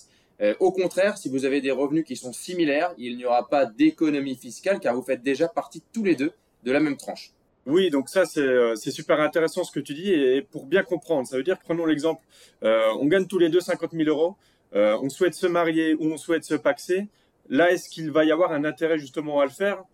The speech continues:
Speaker 2: contrairement à un couple où, euh, l'un pourrait gagner vingt mille euros et l'autre cent mille, pour être vraiment, euh, dans des exemples parlants ?
Speaker 1: Eh ben, au niveau de l'économie fiscale, il y aura une économie fiscale pour le deuxième couple que tu as cité,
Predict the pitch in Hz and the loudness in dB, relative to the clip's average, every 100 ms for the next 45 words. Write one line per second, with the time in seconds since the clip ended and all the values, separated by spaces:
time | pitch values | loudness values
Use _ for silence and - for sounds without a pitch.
0 | - 135 147 143 175 143 127 196 - 175 | -10 -6 -2 0 0 0 -2 -8 -6 0
1 | 165 110 107 143 165 - 120 123 120 123 | 2 2 0 -2 -4 -4 -4 0 -2 -2
2 | 131 110 127 135 123 127 165 120 151 - | -4 -2 -2 0 0 0 -2 -2 -6 -8
3 | 117 110 151 135 104 101 98 90 107 131 | -10 -6 -6 -6 -8 -4 -6 -4 -4 -2
4 | 120 98 95 104 107 104 101 120 104 98 | -4 -6 -6 -6 -6 -8 -8 -8 -6 -4
5 | 113 107 98 _ _ _ _ 117 120 110 | -4 -4 -6 _ _ _ _ -2 0 2
6 | 98 - 131 131 139 135 139 127 127 120 | -2 -6 -4 -2 0 0 -2 -2 -4 -10
7 | 113 160 165 131 120 123 143 156 147 139 | -6 -2 0 2 2 0 -2 -2 -2 -4
8 | 131 - 147 135 - 135 131 98 92 165 | -10 -4 -2 -2 -2 -2 -2 -2 -2 0
9 | 170 156 139 131 - 117 113 110 107 131 | 0 -2 -4 -8 -10 -10 -8 -10 -8 -6
10 | 160 | -6